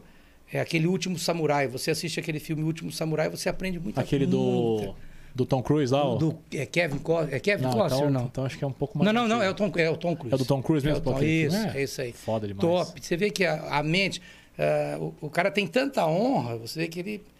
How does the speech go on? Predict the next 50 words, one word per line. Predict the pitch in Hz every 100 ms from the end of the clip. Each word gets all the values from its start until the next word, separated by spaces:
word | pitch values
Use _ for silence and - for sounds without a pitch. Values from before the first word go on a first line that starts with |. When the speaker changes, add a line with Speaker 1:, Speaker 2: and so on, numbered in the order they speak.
| -
Speaker 1:
chega | - - 139
uma |
hora | 165
no | 170 165
filme | 165 175
que | 190
ele | 185
fala | 180 175 175
pro, | 165 156
pro, | 156 156 147
"Se | -
o | 208
imperador | 208 180 160
me | 156
quer | 160
morto, | 135 196 208 - - - -
basta | 190 247 294
ele | 277
pedir, | 254 165 269
não | 214
precisa | 277
mandar | 269 202
ninguém | 160
matar. | 147 139 113 101 - - - - - - -
Pede | 202 208
que | 220
eu | 262
me |
mato." | 311 330 269 - - - -
Pra | 151
você | 156 165
ver | 180
Speaker 2:
Você | 175
Speaker 1:
onde | 226 -
Speaker 2:
vê. | 220
Speaker 1:
chega | 247 233
a |
honra | 190 226 262
do | 226 196
cara, | - 226
tá | 202 226
acima | - - 247 240
de | 214
qualquer | 113 107 123 113
Speaker 2:
De |
Speaker 1:
coisa. | 113 110 101
Speaker 2:
qualquer | -
coisa. | 110 104 - - -
Speaker 1:
E | 214
hoje, | 240 254 196 220